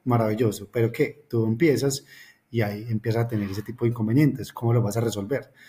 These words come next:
Entonces, cuando yo abrí esa segunda sede, lo que hice fue que dupliqué, no, sí, siempre, sí empecé a vender más, pero también dupliqué los errores.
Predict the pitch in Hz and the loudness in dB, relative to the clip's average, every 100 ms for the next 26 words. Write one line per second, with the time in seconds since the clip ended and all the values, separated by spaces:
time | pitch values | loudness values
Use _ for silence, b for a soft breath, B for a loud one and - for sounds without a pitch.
0 | B B B B _ 139 139 151 151 - | B B B B _ 0 4 4 2 -2
1 | 147 131 123 123 127 127 131 147 143 139 | 0 2 2 4 4 4 4 4 2 0
2 | 131 123 131 131 123 120 117 - 110 113 | 0 0 2 2 4 4 2 0 -2 0
3 | 117 127 - 135 - b b b _ 127 | -2 -4 -2 -4 -6 b b b _ -2
4 | 131 135 123 131 123 120 131 127 135 131 | 2 4 4 2 0 0 2 2 0 2
5 | 131 117 127 127 127 139 151 165 160 147 | 2 4 2 0 -2 0 4 4 4 0
6 | 127 147 156 151 151 151 147 139 143 - | 0 2 4 6 6 4 4 2 0 -8
7 | B B - 131 123 117 117 123 156 147 | B B -2 0 4 4 4 4 4 2
8 | 131 127 127 120 117 151 - - - | 2 2 4 6 6 4 2 -8 -16